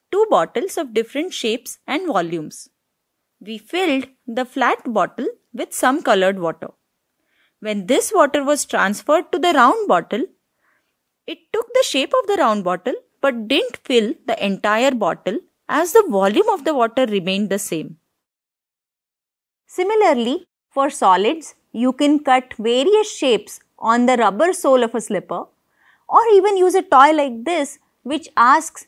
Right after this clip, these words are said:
the students to fit solid shapes into one another. For gases, we can use incense sticks or dhoop and agarbatti and some bottles, and then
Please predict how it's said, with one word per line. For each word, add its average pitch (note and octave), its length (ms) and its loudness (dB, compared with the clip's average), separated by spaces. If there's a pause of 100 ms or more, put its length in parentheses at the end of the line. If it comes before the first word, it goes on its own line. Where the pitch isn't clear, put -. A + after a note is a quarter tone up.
the B3+ 120 0
students C#4 540 0
to D4 140 -4
fit C4+ 360 -4
solid B3+ 460 2
shapes A#3+ 380 -4
into A#3 200 -4
one G3 240 0
another. F3 360 -10 (880)
For G#3+ 180 -4
gases, G3+ 600 2 (180)
we A3+ 180 -6
can B3+ 240 -2
use B3 440 0 (260)
incense D4 520 0
sticks - 520 -2
or G3+ 140 -4
dhoop C4+ 320 0
and C#4 120 2
agarbatti G#3 680 -2 (400)
and G#4 280 -2
some F#4 240 2
bottles, A3+ 540 0 (360)
and C4 240 -2
then D#4+ 200 2